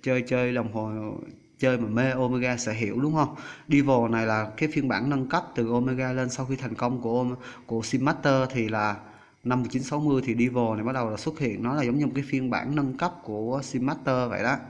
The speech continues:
Nó cải tiến về mẫu mã và nó mang cái sức trẻ trung hơn,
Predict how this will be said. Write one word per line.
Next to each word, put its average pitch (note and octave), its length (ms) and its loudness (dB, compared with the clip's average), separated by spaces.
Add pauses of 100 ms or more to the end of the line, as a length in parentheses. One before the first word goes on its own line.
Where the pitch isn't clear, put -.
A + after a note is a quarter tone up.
(360)
Nó D#3 80 -2
cải A#2+ 300 0
tiến D3 320 2
về D#3 120 0
mẫu A2 220 -2
mã B2+ 420 -2
và G#2+ 380 -2
nó B2+ 240 -4
mang C#3 220 -2
cái C#3 100 -10
sức - 240 -10
trẻ A#2 140 -4
trung B2 220 -2
hơn, C3 240 0